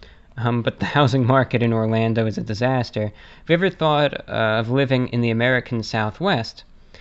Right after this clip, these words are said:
And is there a specific reason, uh, for Florida?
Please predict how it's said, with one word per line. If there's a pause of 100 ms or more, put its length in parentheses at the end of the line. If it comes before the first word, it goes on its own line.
(160)
And
is
there
a
specific
reason, (600)
uh,
for
Florida?